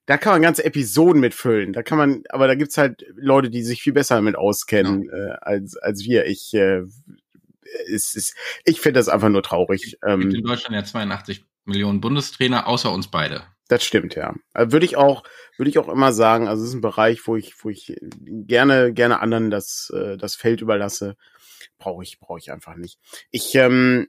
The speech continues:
Speaker 1: wir haben uns gestern Abend, haben uns darüber unterhalten, äh, so der, der, äh, so die Corona, äh, Phase und wie hart das so die Kultur, äh, Schaffenden
Speaker 2: Mhm.
Speaker 1: so getroffen hat, ne? Also Musik, Kino,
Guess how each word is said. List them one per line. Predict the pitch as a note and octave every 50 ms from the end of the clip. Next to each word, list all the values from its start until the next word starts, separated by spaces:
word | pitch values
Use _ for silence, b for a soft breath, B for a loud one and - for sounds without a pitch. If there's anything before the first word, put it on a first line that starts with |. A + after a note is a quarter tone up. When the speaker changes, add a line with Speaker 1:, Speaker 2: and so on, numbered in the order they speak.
| _ _ -
Speaker 1:
wir | A2 A2
haben | G#2 C3+ C3+ - A#2+
uns | - B2+ -
gestern | - - B2+ - - D#3 C3 G#2
Abend, | D2+ G2+ A#2 C3+ C#3+ C#3 - - - _ _ _ _ _ _ _ _ _ _ _ _ _ _ -
haben | - A2+ A#2+
uns | B2 A2+ -
darüber | B2 G#2+ A#2
unterhalten, | A2+ A2 A2+ G2+ G#2 A#2+ G#2+ - A#2+ A#2 A2+
äh, | - A2 A2 G#2 G#2
so | F#2 G#2 G#2+ G#2
der, | F#2 G#2+ G2+ G2+ G2+ G2 F#2+ - _ _ _ _ _ _ _ _ -
der, | G2+ G2 F#2 F2+ E2+ - - - -
äh, | F#2 F2+ F2 F2 F#2+
so | F#2 G#2+ G#2
die | E2+ F2+
Corona, | - - G2 F#2 A2 B2 C3 B2 A2+ A2 G#2 G2 -
äh, | - - F#2+ G2 F#2+ - - - - - - G#2 G2+ G2+ G#2 G2+ - -
Phase | - - - - G#2 G#2+ A2 F#2+ G#2 G2
und | E2+ G2+ F2 - -
wie | G#2 G#2 G#2
hart | - G#2 A#2 A#2
das | A#2 A2 - -
so | - - G#2+
die | G2+ G2+ G2
Kultur, | - - G#2+ G2+ F#2+ - - E3+ F3 D3+ A#2 F2+ C#2+ - - - - -
äh, | F#2+ G#2+ G#2 G#2 G2+ G2 -
Schaffenden | - - A2 A2 A2 A2+ G#2+ G#2
Speaker 2:
Mhm. | G2+
Speaker 1:
so | G#2
getroffen | G2+ G#2 - - G#2+ G2+ - G#2
hat, | F#2 D2+
ne? | G2 A#2+ B2+ G#2+
Also | E2 F#2+ G2 F#2+ F2+ E2 _
Musik, | - A2 A2+ B2 G2+ F2 F#2+ G2 G2 F#2 _ - - _ _
Kino, | - - - A2+ G#2+ G#2 G2+ G2 F#2+ F2+ F2+ F2 -